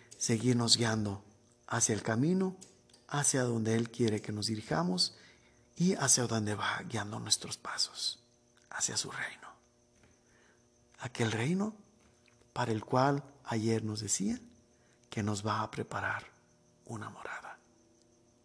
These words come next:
Los superhéroes existen y más aún,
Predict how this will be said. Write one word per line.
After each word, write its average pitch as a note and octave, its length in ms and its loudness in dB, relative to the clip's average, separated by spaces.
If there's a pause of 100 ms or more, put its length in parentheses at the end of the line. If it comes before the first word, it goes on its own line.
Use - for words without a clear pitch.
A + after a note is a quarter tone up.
(2000)
Los A#2+ 200 2
superhéroes B2+ 880 0 (840)
existen G3 720 2 (1300)
y C3+ 100 2
más B2 260 2
aún, G2 240 -8